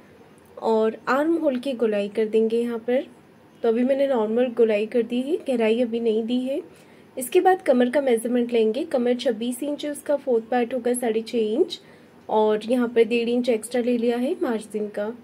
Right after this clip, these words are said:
तो इतना part हमने यहाँ पर marking कर लिया है।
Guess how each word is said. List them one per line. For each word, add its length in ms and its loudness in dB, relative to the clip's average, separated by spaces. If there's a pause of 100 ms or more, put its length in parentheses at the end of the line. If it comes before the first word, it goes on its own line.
(560)
तो 80 4
इतना 320 2
part 380 2
हमने 280 0
यहाँ 160 -2
पर 180 -2
marking 440 -2
कर 220 0
लिया 240 0
है। 200 -2